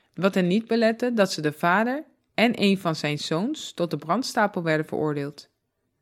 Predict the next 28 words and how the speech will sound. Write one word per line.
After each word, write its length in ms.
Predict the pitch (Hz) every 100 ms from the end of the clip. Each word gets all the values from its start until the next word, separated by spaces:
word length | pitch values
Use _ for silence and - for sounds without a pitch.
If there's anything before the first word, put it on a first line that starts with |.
| _ _ _ _ _
De 260 | 170 165 151
woede 300 | 170 233 247
van 140 | 220
de 80 | 175
vervolgers 800 | 156 143 208 226 233 214 220 -
werd 240 | 165 170
slechts 320 | - 185 170 -
geëvenaard 920 | - 214 262 - 208 185 190 - 165
door 120 | 165
het 140 | 147
geloof 420 | - 143 165 233
van 140 | - 175
de 60 |
martelaren. 800 | 147 185 - 214 175 151 147 156 - _ _ _ _ _ _ _
Niet 220 | 175 190
alleen 260 | 180 170 165
mannen, 500 | 175 214 160 208 190
maar 140 | 160
ook 160 | - 175
zwakke 360 | - 180 - -
vrouwen 540 | - 160 208 254 208
en 120 | 160
meisjes 380 | 160 214 247 277
gaven 320 | - 196 170
blijk 300 | 160 156 156
van 200 | - 156
onwrikbare 680 | - 156 156 170 170 151 147
moed. 380 | 156 147 -